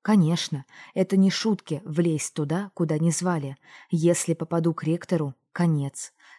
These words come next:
Точно узнают правду. Того человека ведь заставили говорить, значит, есть специалист. Что им какая-то студенточка? «Забудь», наконец приказал преподаватель.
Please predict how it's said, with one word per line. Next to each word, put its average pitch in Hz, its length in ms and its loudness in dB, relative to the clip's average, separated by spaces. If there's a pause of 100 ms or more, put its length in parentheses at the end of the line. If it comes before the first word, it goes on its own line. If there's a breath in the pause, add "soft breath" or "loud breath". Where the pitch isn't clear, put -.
(160)
Точно 175 380 0
узнают 151 520 -2
правду. 147 480 -4 (280)
Того 170 240 2
человека 170 520 0
ведь 156 160 0
заставили 165 580 0
говорить, 170 540 0 (260 loud breath)
значит, 160 520 0
есть 165 400 -2
специалист. 175 800 -2 (340 soft breath)
Что - 300 -2
им 165 140 2
какая-то 170 400 0
студенточка? 160 880 -2 (480)
«Забудь», 165 540 0 (280 soft breath)
наконец 165 480 0
приказал 156 480 -4
преподаватель. 156 720 -2